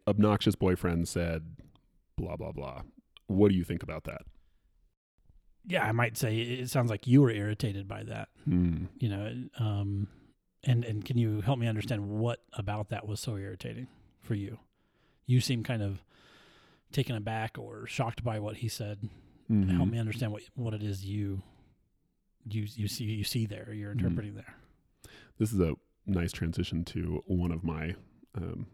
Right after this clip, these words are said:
Speaker 1: points here that as a, as a therapist, I actually found very annoying being encouraged to learn this skill. I thought it was really annoying and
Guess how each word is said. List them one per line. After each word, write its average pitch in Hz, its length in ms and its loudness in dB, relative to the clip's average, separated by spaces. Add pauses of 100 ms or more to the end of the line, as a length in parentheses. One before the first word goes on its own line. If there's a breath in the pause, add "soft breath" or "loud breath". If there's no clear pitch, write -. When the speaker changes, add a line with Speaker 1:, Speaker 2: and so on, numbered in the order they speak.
(140)
Speaker 1:
points 80 320 -4
here 80 240 -8
that 71 140 -6 (600 soft breath)
as 101 280 4
a, 90 100 4 (160)
as 90 200 0
a 82 60 0
therapist, 98 720 4 (220)
I 117 180 2
actually 87 480 2
found 82 400 -2
very 90 400 4
annoying 80 640 0 (800)
being 95 420 6
encouraged 90 580 0
to 90 100 4
learn 85 380 2
this 78 320 -6 (120)
skill. - 540 -2 (240)
I 87 120 0
thought 80 200 -2
it - 80 -2
was 92 160 -4
really 82 280 0
annoying 78 520 -2
and 85 400 -6